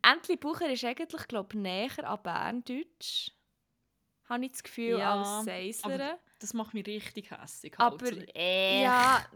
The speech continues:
Speaker 1: nein, ich find's eben auch so, ja,
Speaker 2: Ich hab
Speaker 1: nein,
Speaker 2: das
Speaker 1: ich
Speaker 2: Gefühl,
Speaker 1: bin,
Speaker 2: die
Speaker 1: glaub,
Speaker 2: Leute
Speaker 1: eher
Speaker 2: haben
Speaker 1: Team, Team Seislern, was
Speaker 2: Die
Speaker 1: das
Speaker 2: Leute haben
Speaker 1: betrifft.
Speaker 2: lieber, wenn man seislert, glaub ich. Ganz viele finden das aus irgendeinem Grund nämlich noch cute und lustig.
Speaker 1: Ah.
Speaker 2: Habe ich das Gefühl.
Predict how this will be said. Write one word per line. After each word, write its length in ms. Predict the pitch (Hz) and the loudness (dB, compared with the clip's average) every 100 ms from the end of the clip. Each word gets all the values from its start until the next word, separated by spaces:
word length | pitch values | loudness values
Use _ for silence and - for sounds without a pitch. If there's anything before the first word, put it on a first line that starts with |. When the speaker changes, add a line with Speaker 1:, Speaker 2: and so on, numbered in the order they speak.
| 196 | -14
Speaker 1:
nein, 340 | 240 247 240 - | -4 2 2 2
ich 60 | 254 | -4
find's 240 | 269 254 | -6 -6
eben 180 | 262 247 | -6 -8
auch 220 | 247 233 247 | -4 -2 -2
so, 140 | 262 | -4
ja, 240 | 247 247 - - | -6 -6 -10 -8
Speaker 2:
Ich 60 | 226 | -2
hab 220 | 233 233 | 0 2
Speaker 1:
nein, 0 | 226 | 0
Speaker 2:
das 60 | 226 | 0
Speaker 1:
ich 60 | |
Speaker 2:
Gefühl, 120 | 285 - | 0 2
Speaker 1:
bin, 0 | |
Speaker 2:
die 0 | |
Speaker 1:
glaub, 100 | 233 | 2
Speaker 2:
Leute 100 | 294 226 | 2 4
Speaker 1:
eher 220 | 240 247 247 | 6 6 4
Speaker 2:
haben 40 | 247 | 0
Speaker 1:
Team, 480 | 247 240 233 233 240 | -2 0 -2 -4 -8
Team 300 | - 226 220 | -10 -6 -4
Seislern, 640 | 220 208 202 220 - 233 | -4 -4 -4 -4 -6 -6
was 160 | 226 208 - | -6 -8 -8
Speaker 2:
Die 60 | 208 | -12
Speaker 1:
das 120 | 208 | -6
Speaker 2:
Leute 260 | 262 - 285 | -6 -2 0
haben 160 | 220 | 0
Speaker 1:
betrifft. 340 | 220 214 233 233 | 0 0 -2 -4
Speaker 2:
lieber, 100 | 220 | -4
wenn 120 | 214 | -2
man 100 | 208 | -2
seislert, 840 | 202 185 175 196 - 175 151 151 - | -4 -6 -6 -6 -8 -12 -12 -16 -16
glaub 300 | - 160 - | -12 -12 -6
ich. 40 | |
Ganz 300 | 185 190 - | -4 -4 -4
viele 160 | 196 185 | -6 -6
finden 320 | 190 175 180 | -8 -10 -10
das 180 | 180 - | -10 -8
aus 140 | 180 | -8
irgendeinem 300 | 180 185 170 | -8 -10 -12
Grund 240 | - 180 - | -10 -10 -10
nämlich 360 | 156 165 - | -10 -10 -12
noch 100 | 165 - | -14 -16
cute 640 | - 180 156 - - - _ _ _ _ - | -14 -14 -14 -20 -20 -20 _ _ _ _ -12
und 260 | 247 247 269 | -10 -8 -8
lustig. 420 | 269 254 226 208 | -6 -4 -4 -4
Speaker 1:
Ah. 360 | 202 196 190 196 _ _ _ _ _ _ _ | -6 -8 -10 -14 _ _ _ _ _ _ _
Speaker 2:
Habe 120 | 170 175 | -16 -14
ich 60 | |
das 120 | - | -16
Gefühl. 400 | - - - - | -18 -18 -16 -16